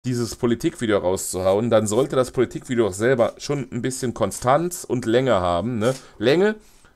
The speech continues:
bin ich jetzt vielleicht mal ein bisschen greedy hier, Länge alleine wegen Werbeschaltung, ne? Hätte Rainer Ahnung von dem, was er hier tut, wüsste er, dass so ein, ein wichtiges Video ein bisschen länger haben müsste, ne?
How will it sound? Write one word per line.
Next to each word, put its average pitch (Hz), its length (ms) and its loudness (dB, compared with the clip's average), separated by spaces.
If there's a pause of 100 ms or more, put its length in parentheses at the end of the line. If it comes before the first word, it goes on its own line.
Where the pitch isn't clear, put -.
(120)
bin 131 140 0
ich 143 140 -4
jetzt 135 160 -2
vielleicht 127 260 0
mal 131 80 0
ein 120 60 0
bisschen 117 280 0
greedy 156 380 -6
hier, 156 220 0
Länge 135 300 2
alleine 139 500 2 (180)
wegen 127 320 -4
Werbeschaltung, 90 800 0
ne? 101 140 -6 (640)
Hätte 156 300 2
Rainer 127 440 4
Ahnung 131 420 0
von 101 300 -6
dem, 147 300 -2
was 131 180 2
er 131 160 0
hier 113 240 -2
tut, 143 400 -4 (420)
wüsste 160 300 -2
er, 123 180 6
dass 117 280 0
so 139 180 -4
ein, 120 240 -2 (1040)
ein 107 320 -2
wichtiges 110 680 -2
Video 90 560 -6
ein 104 80 -8
bisschen 117 280 -2
länger 110 380 0
haben 80 320 -2
müsste, 78 420 -12
ne? 95 140 -6